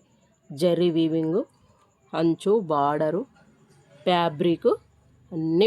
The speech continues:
వివరంగా చెప్తానండి. శారీ బాందిని అండి, with బ్లౌజ్ ఉంది. బ్లౌజ్ ఎలా వచ్చేసింది, డిజైన్స్ ఏని, ఇందులో ఇవి మీకు ఎన్ని కావాలంటే అన్ని బల్క్‌లో ఉంటాయండి. ఆర్డర్ చేస్తే స్క్రీన్ మీద ఉన్న నెంబర్కి ఆర్డర్ చేసితే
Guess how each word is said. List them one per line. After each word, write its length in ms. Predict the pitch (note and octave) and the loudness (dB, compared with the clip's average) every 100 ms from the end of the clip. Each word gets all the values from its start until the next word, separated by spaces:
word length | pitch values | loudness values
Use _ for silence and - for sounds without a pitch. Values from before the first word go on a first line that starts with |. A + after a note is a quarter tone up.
| G3+ | 2
వివరంగా 380 | D#3 D#3+ D#3 E3 - | 0 -2 -2 -2 -4
చెప్తానండి. 560 | D#3 - D#3+ D#3+ G3+ A#4 _ _ _ _ _ _ _ _ _ _ _ _ - | -6 -4 -4 0 -2 -2 _ _ _ _ _ _ _ _ _ _ _ _ -8
శారీ 320 | F#3 F3 A3+ G#4 A3 D#3+ | -2 0 -2 -4 -4 0
బాందిని 380 | D#3+ D#3+ E3+ E3 | 0 0 0 0
అండి, 180 | D#3 A3 A#4+ _ G3+ | 0 -2 -4 _ -10
with 160 | E3 F3+ D#3 | -8 -6 -2
బ్లౌజ్ 260 | D#3+ D#3+ D#3+ | 0 0 0
ఉంది. 180 | E3 C#4+ - _ _ _ _ - - - - - - F3 | 0 0 -4 _ _ _ _ -20 -20 -20 -20 -20 -6 0
బ్లౌజ్ 280 | E3+ E3+ E3+ E3 | 2 2 2 2
ఎలా 180 | D#3 D3+ | 2 0
వచ్చేసింది, 500 | D3+ - D#3 F3 E3 F#3 | -4 -6 -6 -4 -2 -2
డిజైన్స్ 360 | D#3+ E3+ D#3+ - E3 | -2 -4 -4 -2 0
ఏని, 200 | E3 G#3+ - - - - | 0 -2 -6 -16 -20 -2
ఇందులో 200 | F3+ F#3+ F#3 | 2 4 4
ఇవి 140 | F3 F3+ F3 | 4 4 2
మీకు 120 | F3+ E3+ | 2 2
ఎన్ని 160 | F3 F3 | 2 2
కావాలంటే 360 | E3+ E3+ F#3+ A3 | 2 0 0 0
అన్ని 140 | E3+ D#3+ | 0 0
బల్క్‌లో 340 | D#3+ D#3+ E3+ E3 D#3+ | -2 -2 -2 0 -2
ఉంటాయండి. 400 | E3 D#3+ D#3+ A#3+ F#3 | -2 -4 -4 -4 -4
ఆర్డర్ 220 | D#3+ D#3 D#3 | -4 -6 -6
చేస్తే 280 | E3 - D4 - | -6 -6 -10 -10
స్క్రీన్ 300 | - E3 E3 | -6 -2 -2
మీద 100 | E3 E3 | -2 -2
ఉన్న 100 | E3 D#3+ | -2 -2
నెంబర్కి 380 | E3 E3 E3 D#3 | -4 -4 -6 -6
ఆర్డర్ 200 | D#3 E3 E3 | -6 -6 -6
చేసితే 400 | D#3+ C4 C4+ | -8 -10 -8